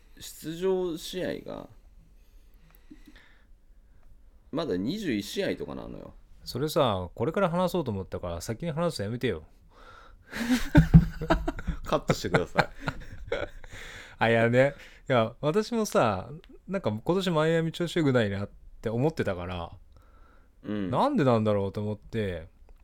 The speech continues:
Speaker 2: あの、月ごとの勝率を見たのよ、マイアミの。
Speaker 1: うん。
Speaker 2: そしたら、一月が勝率三割。
Speaker 1: え？
Speaker 2: で、二月が六割なの。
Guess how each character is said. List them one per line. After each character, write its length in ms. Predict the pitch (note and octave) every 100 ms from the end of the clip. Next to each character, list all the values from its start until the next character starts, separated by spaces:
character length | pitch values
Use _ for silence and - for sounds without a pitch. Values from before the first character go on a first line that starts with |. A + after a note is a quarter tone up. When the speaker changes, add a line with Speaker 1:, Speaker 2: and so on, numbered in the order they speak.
| - - - - - -
Speaker 2:
あ 180 | A2 G#2
の、 220 | G2+ F#2+
月 300 | - - A#3+
ご 120 | B3+
と 140 | E3 G#2
の 360 | G2 F2+ D#2+ - -
勝 340 | - - D3
率 220 | D3 C#3+ D3
を 300 | C3+ C#3+ - - _ - - -
見 140 | - C3+
た 80 | G#2
の 80 |
よ、 80 | F2
マ 160 | F#2+ G2
イ 100 | G2
ア 60 |
ミ 100 | F#2+
の。 180 | F#2+ F#2+ - - - - A#2+ - - -
Speaker 1:
う 60 | A#2+
ん。 300 | A#2 F#2 C2+ -
Speaker 2:
そ 200 | - D#3+
し 120 | D3+ -
た 100 | F3
ら、 360 | D3 G#2+ D#2+ - - - - - - - - _ - -
一 300 | A#2+ - A3+
月 360 | A#2 - C3+
が 320 | B2+ G2+ F2+ F2
勝 320 | - - D#3+
率 400 | E3+ - D#3 E3 - - -
三 340 | - D#3+ A#2
割。 200 | E2+ D#2+ - - - - _ - - - - - -
Speaker 1:
え？ 280 | G#2 C3+ - - -
Speaker 2:
で、 100 | C3+
二 160 | C#3 C4
月 340 | B3+ D3 A2
が 280 | G2+ F#2 D#2+ -
六 280 | A2 A2 A3+
割 140 | B2+
な 140 | F2
の。 80 | D#2+